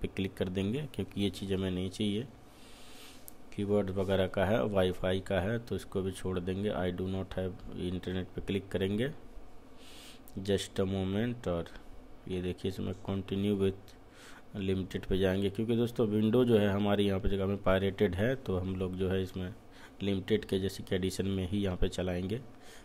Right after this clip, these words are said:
पीसी का नाम जो है आपको लिख लेना है यहाँ पे, तो पीसी का नाम हम यहाँ पे लिख सकते हैं। यहाँ पे आपको जो भी, अ, आपका नाम है तो यहाँ पे लिख सकते हैं। Next पे click करेंगे,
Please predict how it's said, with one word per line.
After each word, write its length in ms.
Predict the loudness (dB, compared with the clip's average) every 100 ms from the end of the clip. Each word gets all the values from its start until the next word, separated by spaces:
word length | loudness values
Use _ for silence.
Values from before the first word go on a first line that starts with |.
| -8
पीसी 280 | -2 0 0
का 140 | 2 4
नाम 340 | 4 4 4
जो 100 | 2
है 80 | 2
आपको 260 | 0 0
लिख 200 | -2 0
लेना 220 | 0 0 2
है 80 |
यहाँ 140 | 2 2
पे, 220 | 0 0
तो 160 | -2 -4
पीसी 340 | -4 -4 -2
का 100 | -2
नाम 280 | -2 -2 -2
हम 220 | -4 -6 -10 -10
यहाँ 140 | -10
पे 140 | -6
लिख 100 | -6
सकते 320 | -6 -8 -4 -4
हैं। 80 |
यहाँ 80 | -2 -2
पे 120 | -4 -6 -12 -14 -14 -16 -4 -2
आपको 220 | 0 2
जो 200 | 6 6
भी, 340 | 8 8 6
अ, 360 | 4 4 4 4
आपका 320 | 4 2 2
नाम 260 | 2 4 4
है 60 | 2
तो 120 | 0
यहाँ 160 | 0
पे 100 | 0
लिख 120 | -2 -4
सकते 380 | -8 -6 -2
हैं। 180 | 0 -2 -6 -10 -12 -14 -16 -16 -18 -18 -20 -20 -20 -20 -20 -20 -18 -18 -18 -16 -10 -10 -10 -12 -16 -16 -18 -20 -20 -20 -20 -20 -20 -10
Next 300 | -6 -4 -6
पे 120 | -6
click 260 | -4 -4 -2
करेंगे, 400 | 0 0 0 -4